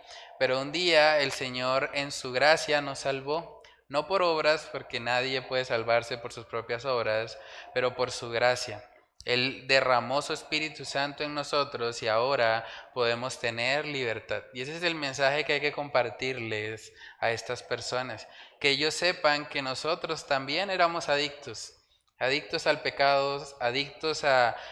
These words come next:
nuestras concupiscencias, éramos esclavos de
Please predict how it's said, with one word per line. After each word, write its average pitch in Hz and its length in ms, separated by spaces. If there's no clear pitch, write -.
nuestras 135 380
concupiscencias, 135 1300
éramos 143 460
esclavos 139 760
de 120 300